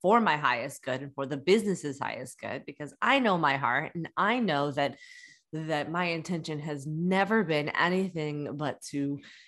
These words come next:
to help other people. But sometimes when we get lost in it, that can, that can be one of the things, is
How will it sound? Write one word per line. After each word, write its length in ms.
to 220
help 560
other 400
people. 640
But 160
sometimes 880
when 160
we 80
get 260
lost 440
in 120
it, 280
that 360
can, 280
that 240
can 160
be 160
one 160
of 100
the 80
things, 560
is 220